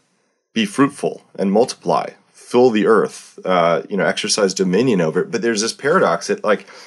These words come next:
as we seem to have increased our ability to, um, exercise dominion over the earth, we have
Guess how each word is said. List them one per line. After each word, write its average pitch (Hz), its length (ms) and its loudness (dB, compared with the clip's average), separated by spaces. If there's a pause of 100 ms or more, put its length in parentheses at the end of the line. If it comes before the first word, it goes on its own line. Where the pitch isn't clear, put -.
(160)
as 123 300 -2
we 110 100 -6
seem 120 420 -2
to 104 220 -4
have 92 460 -4 (600)
increased 110 480 -4
our 107 60 4
ability 98 500 0
to, 92 500 -4
um, 85 280 -4
exercise 113 560 -2
dominion 92 580 -2 (380)
over 98 200 0
the 90 160 2
earth, - 380 2 (800)
we 104 480 -2
have 98 640 -2